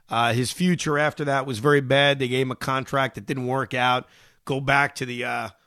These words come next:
old episode we <laughs> did on bad free agent signings, and you'll hear more on Gilkey.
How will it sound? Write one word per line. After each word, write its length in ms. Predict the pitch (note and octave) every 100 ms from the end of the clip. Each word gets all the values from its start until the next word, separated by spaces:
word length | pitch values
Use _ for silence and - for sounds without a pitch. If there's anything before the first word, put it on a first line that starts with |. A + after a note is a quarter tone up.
| _
old 240 | D#3+ D#3 D#3+
episode 380 | D#3 C3+ D3+ C3
we 140 | B2
<laughs> 20 |
did 180 | C3+ -
on 180 | D#3+ A2+
bad 300 | C3 E3 D3
free 240 | D#3 D3
agent 280 | C#3+ A#2 A2+
signings, 540 | - F#3+ G3+ F#3 F3+ - - - -
and 160 | E3 E3
you'll 80 | D#3+
hear 220 | E3 D#3+
more 240 | D#3+ E3
on 180 | D#3 D3
Gilkey. 460 | D3+ D#3+ E3 D#3+